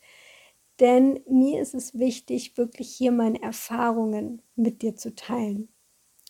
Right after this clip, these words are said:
Und auf meinem Weg waren natürlich einfach viele, viele Dinge, in denen ich Erfahrungen sammeln durfte. Und deshalb finde ich es auch so bereichernd für dich,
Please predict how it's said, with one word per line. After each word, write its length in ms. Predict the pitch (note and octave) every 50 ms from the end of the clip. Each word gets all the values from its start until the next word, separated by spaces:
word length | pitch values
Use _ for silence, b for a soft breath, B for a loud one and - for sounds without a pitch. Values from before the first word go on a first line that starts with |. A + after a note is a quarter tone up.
| _
Und 140 | - B3+ B3
auf 140 | B3+ - -
meinem 420 | C4 B3+ B3+ C4 C4 B3 A3+ G#3+
Weg 360 | A3+ C4 C#4 D#4 D#4 D4+ D4+ A3+
waren 300 | A3+ A#3 B3 C#4+ D4 C4+
natürlich 540 | A3 A3+ - - A#3+ A3+ B3 B3+ - -
einfach 340 | - A#3 C4 - C4 B3+ - _ - _ _ _
viele, 300 | - C#4+ D4 D4+ C#4+ C#4
viele 300 | - - C4 A#3+ B3 A3+
Dinge, 420 | A3+ A#3+ A#3 A#3+ B3 B3 A#3+ - _ _ _ _ _ -
in 240 | C#4 D4 D4+ D4 C4+
denen 340 | B3 A#3 A#3 A#3 A3+ A3 -
ich 280 | - A#3 - - -
Erfahrungen 600 | A3+ A3+ - A#3 A#3+ B3 A3 G#3+ A3 A3 A3 A3
sammeln 520 | A3 - A#3 A#3 A3 G#3+ G#3 G#3 G3+ F#3+ G3
durfte. 640 | A3 G#3 G#3+ A3 A#3+ - _ - C4+ C#4 E4+ E4 - _ _ _ _ _ _ _ _ _ _ _ _ _ _ _ _ _ _ _ _ B B B B B B B B B B B
Und 160 | D4+ D4+ C4
deshalb 400 | B3+ C4 B3+ - A#3 B3 B3+ -
finde 300 | - - C4 B3+ B3 C4+
ich 100 | B3+ C4
es 200 | A#3+ - - -
auch 120 | - -
so 300 | - - - - D#4+ D#4+
bereichernd 760 | D#4+ - E4+ - - C4+ B3+ A#3+ C4+ - - C#4 A#3+ A#3+ A#3
für 240 | - - - A3 G3+
dich, 640 | F#3+ - - F#4 F4 D4 A#3 G#3 - - _ _